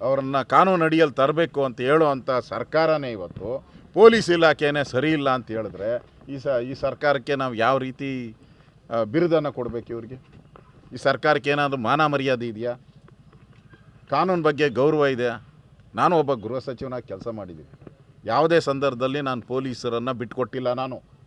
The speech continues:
ಯಾವತ್ತೂ ಬಿಟ್ಕೊಟ್ಟಿಲ್ಲ. ಯಾಕಂದ್ರೆ ನಾನು, ಆ, ಇರೋಂಥ ಡಿಪಾರ್ಟ್ಮೆಂಟನ್ನು ಇನ್ನಷ್ಟು ಸ್ಥೈರ್ಯ ತುಂಬುವಂಥದ್ದು ನನ್ನ ಕ-, ಕರ್ತವ್ಯ.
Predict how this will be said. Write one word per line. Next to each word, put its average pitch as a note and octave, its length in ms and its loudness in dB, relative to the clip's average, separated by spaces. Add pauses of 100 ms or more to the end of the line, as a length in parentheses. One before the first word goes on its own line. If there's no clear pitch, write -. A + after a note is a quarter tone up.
(320)
ಯಾವತ್ತೂ F#3 340 6
ಬಿಟ್ಕೊಟ್ಟಿಲ್ಲ. D3+ 520 0 (840)
ಯಾಕಂದ್ರೆ D#3+ 260 4
ನಾನು, C#3 380 0 (320)
ಆ, A2 220 0
ಇರೋಂಥ F3 420 2
ಡಿಪಾರ್ಟ್ಮೆಂಟನ್ನು C#3+ 1160 -4 (880)
ಇನ್ನಷ್ಟು G3 580 4
ಸ್ಥೈರ್ಯ F3+ 440 4
ತುಂಬುವಂಥದ್ದು C#3 680 -4
ನನ್ನ D3 200 -4
ಕ-, A2 440 -4 (320)
ಕರ್ತವ್ಯ. C#3 460 -2